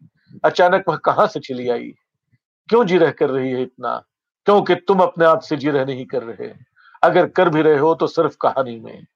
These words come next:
यानी मेरे भीतर। तुम याद करो तुमने कब अपने आप को कटघरे में खड़ा किया है।" "लेकिन मैं क्यों कर करूं? मैं तो बस कहानीकार हूं और जरूरी नहीं कि हमेशा अपनी कहानी लिखूं। कहानीकार का जीवन उसकी कहानी से अलग हो सकता है या नहीं?"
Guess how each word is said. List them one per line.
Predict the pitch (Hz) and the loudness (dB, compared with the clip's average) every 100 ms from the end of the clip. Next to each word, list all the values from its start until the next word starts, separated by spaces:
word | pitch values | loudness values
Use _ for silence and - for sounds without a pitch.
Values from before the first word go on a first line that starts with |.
| _ _ 156 | _ _ 0
यानी | 151 139 | 2 4
मेरे | 147 | 4
भीतर। | 170 - 147 165 - - - - - _ - | 2 0 2 2 0 -6 -18 -20 -20 _ -2
तुम | 160 | 2
याद | 147 165 214 | 4 4 2
करो | - 131 117 - | -4 -4 -6 -10
तुमने | 147 139 - | -8 -8 -2
कब | 190 165 _ | -4 -4 _
अपने | 151 - 151 - | -8 -6 -8 0
आप | 160 160 | 0 0
को | 160 | -8
कटघरे | - 131 123 139 147 | -8 -10 -4 -2 -2
में | 131 | -4
खड़ा | - 139 | 0 0
किया | 214 _ 131 123 | 0 _ -8 -8
है।" | - - _ _ _ _ _ _ - | -10 -20 _ _ _ _ _ _ -2
"लेकिन | 202 254 | 0 2
मैं | 269 254 | 0 0
क्यों | 220 247 | -2 2
कर | 226 | 2
करूं? | - 135 117 - _ _ _ _ | 2 -4 -6 -18 _ _ _ _
मैं | 208 | 0
तो | 233 | 2
बस | 226 - | 0 0
कहानीकार | 175 165 175 180 190 | 2 2 0 2 2
हूं | 185 135 107 _ _ _ _ - | 2 -8 -20 _ _ _ _ 2
और | 214 | 2
जरूरी | 165 175 175 233 | 0 -4 -4 -4
नहीं | 190 202 | -6 -6
कि | 196 | -6
हमेशा | 151 147 180 | -6 0 0
अपनी | 170 185 | 0 -4
कहानी | 180 160 160 156 | -4 -2 -2 -6
लिखूं। | 143 - 147 143 _ _ _ - _ | -10 -14 -18 -18 _ _ _ -20 _
कहानीकार | 175 170 170 170 208 | 0 0 2 2 2
का | 175 | -2
जीवन | 135 160 190 | -4 -6 -6
उसकी | - 175 | -8 -8
कहानी | 151 147 170 | -6 -6 -6
से | 170 | -4
अलग | 147 170 | -2 -2
हो | 151 | -4
सकता | 180 160 - | -8 -8 0
है | 190 | 2
या | 185 | 2
नहीं?" | 135 117 _ | -2 -10 _